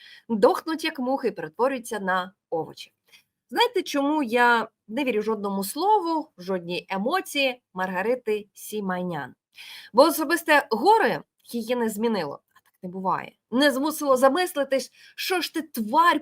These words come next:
по життю зробила не так. Скільки болю та страждань ти спричинила і принесла іншим. А от всі ці "ох, ах", це просто гра. Маска давно приросла до обличчя, а прошивка зроблена у російських пропагандистів таким чином,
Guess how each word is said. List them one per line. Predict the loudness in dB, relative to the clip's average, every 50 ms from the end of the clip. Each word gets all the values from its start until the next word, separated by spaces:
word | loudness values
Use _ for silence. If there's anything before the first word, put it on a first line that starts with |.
| -4 -2
по | 0 0 0
життю | 0 -2 -6 -6 -6 -6 -6 -4 -2 -2
зробила | -2 0 0 0 0 0 0 0 0 0 0 _ _ _ _
не | -4 -2 -2 0
так. | 2 4 4 4 2 -2 _ _ _ _ _
Скільки | _ -14 -12 -12 -6 -4 -2
болю | 0 2 2 4 2 2
та | 0 -2
страждань | -8 -4 -4 -4 -2 0 4 4 4 4 4 -2 -8 -16 _ _ _ -4
ти | -4 -4
спричинила | -4 -6 _ -2 0 0 0 -2 -6 -6 -4 -2 -2 -2 -2 0 -2 -2
і | -2 -4
принесла | -6 -8 -6 -6 -6 -4 -4 -6 -6 -6
іншим. | -6 -4 -4 -4 -4 -4 -6 -10 -10 -12 _ _ _ _ -6 -2
А | -2 -2
от | -2 -4
всі | -6 -8 -8 -6
ці | -4 -6 -6 -6 -10 -20 _ _
"ох, | -2 2 4 4 6 4 4 0 -2 -8 -2
ах", | 0 2 2 2 0 -4 _ _ _ _
це | -20 -20 -14
просто | -12 -12 -12 -6 -4 -2
гра. | -2 0 0 0 -2 -2 -4 _ _ _ _ -20 -20 -20 -20 -8 0
Маска | 4 4 4 2 0 -4 4
давно | 6 6 6 6 4 4
приросла | 4 2 -2 -2 -2 -4 0 0 0 0
до | 2 4 4 4 6 6 4
обличчя, | 2 4 2 2 0 -2 -4 -6 -6 -6 -6 -4
а | 0 0 0 0
прошивка | -2 -6 -8 -8 -8 -6 -6 -6 -4
зроблена | -2 -2 -2 -2 -2 0 2 2 2 2 0 -4
у | -6 -4 -4 -4
російських | -4 -6 -10 -16 -18 -18 -20 _
пропагандистів | -14 -10 -8 -6 -6 -4 -6 -6 -8 -10 -14 -16
таким | -10 -8 -8 -8 -8
чином, | -4 -4 -4 -2 -2 -4 -6